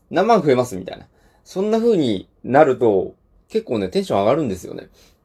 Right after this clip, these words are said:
なんかやっぱり、節約っていうと、切り詰めて切り詰めてみたいな感じなんですけど、実際切り詰めるっていうほどしんどくもないし、あの、この行動が、いくら、この、浮かせる、どれだけ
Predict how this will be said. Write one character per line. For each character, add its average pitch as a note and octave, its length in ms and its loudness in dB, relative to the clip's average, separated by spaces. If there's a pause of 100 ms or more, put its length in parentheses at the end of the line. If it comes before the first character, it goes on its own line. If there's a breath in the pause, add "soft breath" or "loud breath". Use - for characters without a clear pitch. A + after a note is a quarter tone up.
(300)
な - 140 -2
ん A#3 40 0
か - 80 4
や - 40 4
っ - 40 0
ぱ - 100 2
り、 C3+ 380 0
節 - 260 -8
約 F3+ 200 0
っ - 40 -8
て F#3 160 -6
い E3+ 120 2
う D#3+ 40 -4
と、 F3 200 0
切 D#3 120 -10
り C#3 60 -6
詰 D3 160 -8
め C3+ 40 -6
て A#2+ 80 -10
切 B2+ 80 -10
り B2+ 60 -12
詰 C#3 120 -6
め A#2 60 -2
て A#2+ 80 -2
み A2 80 -4
た F#2+ 60 -2
い F#2+ 40 0
な F#2+ 80 -6
感 G2 120 -2
じ G#2+ 40 -4
な G#2 80 -4
ん G2 40 -6
で F#2 60 -8
す - 60 -20
け - 60 -14
ど、 G2 160 -8 (160)
実 E3 300 -2
際 A#3 100 4
切 A#3 140 -8
り A3+ 60 -4
詰 B3+ 220 0
め A#3 60 -2
る G3 80 -2
っ - 80 -16
て B2+ 80 -2
い - 20 2
う A#2+ 80 0
ほ A#2+ 80 -4
ど A2+ 60 -2
し B2 140 -8
ん C3+ 100 -6
ど D#3 100 -2
く C#3+ 80 -10
も A2 100 -2
な A#2+ 120 -2
い A2+ 80 -2
し、 A#2+ 320 -8 (1080)
あ A2 100 -2
の、 F#2+ 220 -2 (580 soft breath)
こ E3 160 2
の A3+ 140 4
行 A3+ 220 6
動 G3+ 220 8
が、 E3 280 6 (240)
い F#3 120 -4
く G3+ 100 0
ら、 C3 240 4 (640)
こ B2+ 160 0
の、 G#2 560 0 (520)
浮 C#3 40 -8
か D3 140 0
せ D3 120 4
る、 D#3 160 -2 (160)
ど B2+ 260 0
れ F3 80 6
だ F#3 120 6
け F#3 500 0